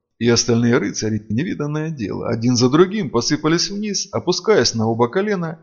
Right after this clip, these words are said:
и одинаковым жестом закрывая лица руками.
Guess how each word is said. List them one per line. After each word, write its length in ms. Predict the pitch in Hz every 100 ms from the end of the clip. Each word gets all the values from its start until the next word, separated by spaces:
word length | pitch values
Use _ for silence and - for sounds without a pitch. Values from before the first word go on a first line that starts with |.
| -
и 200 | 240 -
одинаковым 680 | - 120 120 117 117 123 135
жестом 380 | 208 202 120 110
закрывая 560 | 113 127 135 165 117
лица 320 | 107 101 113
руками. 520 | 120 131 - - -